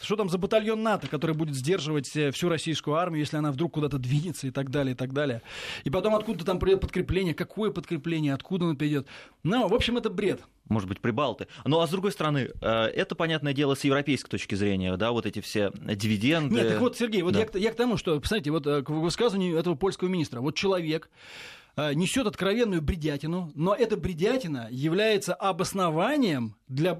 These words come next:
Speaker 1: вот этой радикализации позиции в отношении России. Это же все в преддверии с-, э, саммита нато в Варшаве происходит, да? Это же все как раз подготавливает вот это, какие-то там, э, страшно жесткие заявления по на-, э, по России, которые Столтенберг, э, нам, э, анонсировал.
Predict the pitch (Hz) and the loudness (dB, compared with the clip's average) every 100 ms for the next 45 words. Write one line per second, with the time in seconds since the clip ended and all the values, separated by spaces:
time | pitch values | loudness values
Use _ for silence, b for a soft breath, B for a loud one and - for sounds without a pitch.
0 | 185 165 170 175 214 185 175 175 190 175 | 0 2 2 0 0 0 0 0 0 0
1 | 220 - 190 - 147 170 - 156 147 151 | 0 0 0 0 -2 -2 -2 -2 0 0
2 | 156 139 131 - 175 190 170 143 B B | 0 0 0 0 0 2 2 -2 B B
3 | 180 208 233 233 220 202 226 240 185 226 | -2 0 0 0 -2 0 2 2 2 2
4 | 220 220 - 240 220 233 226 220 226 208 | 2 2 0 2 2 2 0 2 0 0
5 | 214 254 202 147 143 127 - 110 127 170 | 0 2 2 2 -2 -2 -4 -6 -2 -2
6 | 208 B B B 156 196 202 262 254 220 | -2 B B B 0 2 2 2 2 2
7 | 208 208 233 - 180 196 202 247 233 202 | -4 0 0 -2 -2 -2 2 2 4 4
8 | 196 180 156 185 196 196 190 165 180 214 | 4 2 0 0 0 0 0 0 -2 0
9 | 185 185 185 151 B B 165 175 165 - | 0 0 -2 -4 B B 0 2 2 2
10 | 214 - 175 190 208 190 151 190 185 208 | 0 2 2 2 0 -2 0 2 2 2
11 | 202 180 196 202 233 208 180 147 196 202 | 2 2 0 0 0 2 0 2 0 0
12 | - 262 165 165 165 - 190 151 151 143 | 0 0 2 0 0 2 0 2 -2 -2
13 | 156 147 147 160 151 147 151 143 170 180 | 0 2 2 2 2 2 2 2 2 0
14 | - 147 117 98 | 0 -2 -2 -8